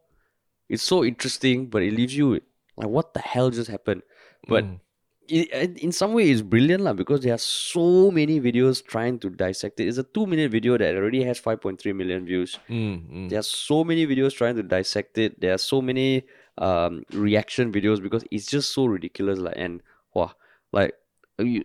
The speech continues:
Speaker 1: like, trailers like this, right, just blow my mind, yeah.
Speaker 2: Yeah, yeah, yeah. I mean,
Speaker 1: Fucking great.
Speaker 2: I remember when we saw his Get, Get Out trailer.
Speaker 1: Yeah.
Speaker 2: And we were all like, "What the hell is this?" It looks like, uh, almost like a parody of ho-, of horror movies, but it turned out to be one of the best horror movies in recent times, uh.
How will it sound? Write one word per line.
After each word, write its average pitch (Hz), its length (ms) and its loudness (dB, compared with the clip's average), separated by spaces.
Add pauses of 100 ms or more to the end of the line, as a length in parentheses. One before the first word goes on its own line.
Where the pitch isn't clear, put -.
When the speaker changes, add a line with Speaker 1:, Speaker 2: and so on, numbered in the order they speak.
Speaker 1:
like, 113 340 -6
trailers 156 380 2
like 107 100 2
this, 117 200 2
right, 95 140 2
just 113 200 -6
blow 107 180 4
my 92 100 0
mind, 87 300 -4
yeah. 85 140 -10 (200)
Speaker 2:
Yeah, 95 320 0
yeah, 85 120 -2
yeah. 85 260 -4 (180)
I 82 100 -10
mean, 98 260 -2
Speaker 1:
Fucking 117 260 -6
great. 95 320 0
Speaker 2:
I 98 80 -2
remember 135 300 6
when 110 140 4
we 95 100 4
saw 113 200 2
his 92 200 4
Get, 92 240 -2 (260)
Get - 180 -2
Out 98 220 -2
trailer. 92 460 0 (460)
Speaker 1:
Yeah. 151 300 2
Speaker 2:
And 92 100 0
we 95 100 4
were 95 80 4
all 107 160 6
like, 95 140 4
"What 113 100 2
the 95 80 0
hell 95 280 4
is 87 140 0
this?" - 360 -4 (280)
It 92 140 -2
looks 107 240 0
like, 87 160 2
uh, 71 240 -4
almost 95 240 0
like 80 100 2
a - 40 -4
parody 87 520 2
of 82 200 -4
ho-, 87 180 -8 (140)
of 87 100 -12
horror 87 240 0
movies, 90 380 -4
but 92 60 2
it 90 100 -2
turned 110 180 2
out 95 120 0
to 92 60 -4
be 85 160 -2 (380)
one 101 120 2
of 92 40 2
the 90 80 0
best 90 260 2
horror 90 160 0
movies 87 400 -2
in 80 120 -2
recent 85 280 -4
times, 85 300 -4
uh. 82 80 -6